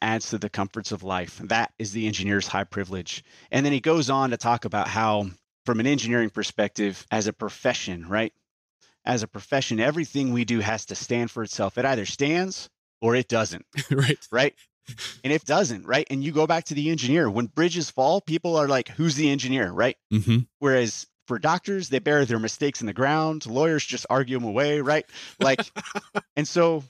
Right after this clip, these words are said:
Speaker 1: from my perspective, and, you know, and even if the plane crashes, they say, "Well, the engineer didn't," right? Then, you know, I'm just joking. But, you know, so from my perspective, I, I think I love what we do. I love the impact
Speaker 2: Yeah.
Speaker 1: that it brings into people's lives. And to be honest with you, so I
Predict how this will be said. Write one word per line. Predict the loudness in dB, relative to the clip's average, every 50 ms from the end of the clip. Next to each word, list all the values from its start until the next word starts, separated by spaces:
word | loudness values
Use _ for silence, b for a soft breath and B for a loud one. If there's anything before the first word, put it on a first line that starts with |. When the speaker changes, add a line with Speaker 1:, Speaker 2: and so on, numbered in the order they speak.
| _
Speaker 1:
from | 0 0 2
my | 4 2 2 2
perspective, | 0 -6 -2 0 0 0 0 -2 -4 -4 -2 -2
and, | -2 0 -2 -4 -8 b b b b 0
you | 2 2
know, | 4 2 2 0 -4 -6 _ -2
and | 0 0 0
even | 0 0 0 0 0
if | 0 -2 -2
the | -4
plane | 0 2 2 2 2 2
crashes, | 2 2 2 2 0 -2 -6 -2 -2
they | -2 0
say, | 2 2 0
"Well, | 0 2 2 2
the | 2 4 2 2
engineer | 2 0 -2 -2 2 2 2 2
didn't," | 2 0 0 0 -4 -2
right? | 0 2 2 2 0 _
Then, | 0 0 0 0
you | 0 2
know, | 2 2 4
I'm | 2 2 0
just | -2 -6 -8 -8
joking. | -8 -8 -10 -10 -12 -16 B B B B B _
But, | 4 4 4 2 0
you | -2 -2 -2
know, | -2
so | -2 -2 -2 -2
from | -2 -2 0 2
my | 2 2
perspective, | 2 0 -4 -4 -2 -2 -2 -2 -2 -2 0
I, | 0 0
I | 0 -2
think | -4 -4 -4 -4 -4 -6 -12 -20 -12 _
I | -2 0
love | 2 2 2 2 2
what | 0 -2 -2
we | -4 -6
do. | -6 -8 -8 -8 -10 -6 -4
I | -4 -2
love | 0 0 0 0
the | -2 -6 -6 -4
impact | -2 -2 -2 0 0 0 0 0 -2 -4 -10 -16 -16 B B
Speaker 2:
Yeah. | B -2 -2 -2 -4 B B 0
Speaker 1:
that | 0 2
it | 0 -2 -4
brings | -4 -4 -2 0 0 -2 -2
into | -2 -4
people's | -4 -4 -6 -6 -6 -6 -2
lives. | 0 0 0 0 0 -2
And | -4
to | -4 0
be | 0 2
honest | 2 2 0 -2
with | -4 -6 -6
you, | -6
so | -4 0 2 2
I | 2 0